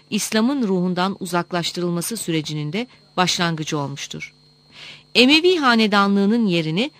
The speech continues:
daha sonra Abbasi hanedanlığı almıştır. Bu aileler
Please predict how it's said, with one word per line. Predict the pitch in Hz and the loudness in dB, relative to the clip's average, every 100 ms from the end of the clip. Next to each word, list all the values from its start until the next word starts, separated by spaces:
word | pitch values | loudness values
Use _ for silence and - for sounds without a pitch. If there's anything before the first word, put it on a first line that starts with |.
| _ _ | _ _
daha | 190 269 | 4 4
sonra | - 247 240 269 | 4 0 0 0
Abbasi | 185 156 190 190 - | 0 2 2 2 0
hanedanlığı | 247 190 185 175 175 175 180 | -2 0 0 0 0 0 0
almıştır. | 147 147 - - 143 - _ _ _ | 0 -2 -8 -8 -12 -12 _ _ _
Bu | 190 240 | -2 2
aileler | 175 160 156 165 240 | 2 2 0 0 -2